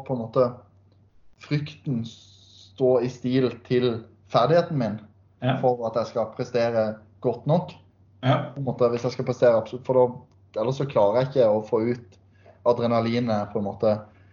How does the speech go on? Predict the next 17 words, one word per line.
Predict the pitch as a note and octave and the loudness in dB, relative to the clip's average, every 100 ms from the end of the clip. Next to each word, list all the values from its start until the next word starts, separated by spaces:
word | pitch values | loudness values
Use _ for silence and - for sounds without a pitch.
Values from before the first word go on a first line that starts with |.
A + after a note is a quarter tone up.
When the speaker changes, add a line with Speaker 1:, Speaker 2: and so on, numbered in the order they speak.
| - - | -20 -4
Speaker 2:
Nei. | C#3 E3+ - - | -2 0 -4 -12
Speaker 1:
eh, | - A#2 G#2+ G#2+ G#2+ A2 G#2+ | -6 -2 0 0 0 -2 -4
som | G#2+ B2 | -2 2
jeg | A2+ | 2
trenger. | - F3 D3 A2+ | 4 4 4 4
Og | A#2+ | 4
jeg | B2+ | 2
går | A2+ G#2+ C#3 | 0 0 0
ikke | C#3+ | 0
noe, | E3+ C3 A#2+ A2+ A2+ - _ _ _ _ _ _ | 2 4 2 0 -8 -14 _ _ _ _ _ _
eh, | A2 A#2 A#2+ | -2 0 0
før | - A#2+ B2 | 2 4 4
siste | - A#2+ - - | 2 -6 -4 0
markløften | B2 - D3 C#3+ | 2 2 -2 0
min, | A#2+ A2 | -2 -2
så | A2+ | -2
går | A2+ | 0